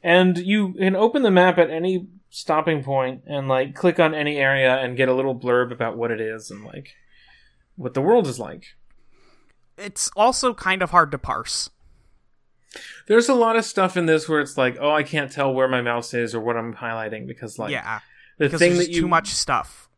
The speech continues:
Speaker 1: the thing that you wanna highlight is, like, blue text that is then highlighted with white, but it's on, but there's no, like, drop shadow or, like, background or anything on that, so you can't see it against the backdrop.
Speaker 2: Yeah.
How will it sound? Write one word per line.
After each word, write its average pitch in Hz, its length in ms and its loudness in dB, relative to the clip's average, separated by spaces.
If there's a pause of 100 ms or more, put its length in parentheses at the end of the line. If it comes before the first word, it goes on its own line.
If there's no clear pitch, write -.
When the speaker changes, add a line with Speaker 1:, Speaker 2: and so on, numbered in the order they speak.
Speaker 1:
the 160 100 -6
thing 196 200 0
that 220 120 0
you 208 140 -4
wanna 185 160 -2
highlight 156 420 0
is, 127 200 -8
like, 120 320 -4
blue 151 480 0
text 135 680 -4 (220)
that 139 200 -2
is 127 140 -6
then 135 160 0
highlighted 139 560 0
with 117 100 -8
white, 120 400 -2 (100)
but 120 200 -6
it's 117 160 -8 (160)
on, 139 460 -4 (580)
but 143 180 -6
there's 143 180 0
no, 143 260 2
like, 139 280 0
drop 120 300 -4
shadow 160 500 0
or, 127 180 0
like, 107 280 -8
background 147 720 0
or 131 100 -2
anything 139 400 -4
on 127 200 -4
that, 165 160 -6
so - 100 -10
you - 100 -6
can't 131 240 -10
see 123 240 -10
it 131 80 -2
against 123 300 -10
the 90 80 -16
backdrop. 196 680 -12 (480)
Speaker 2:
Yeah. 120 300 -6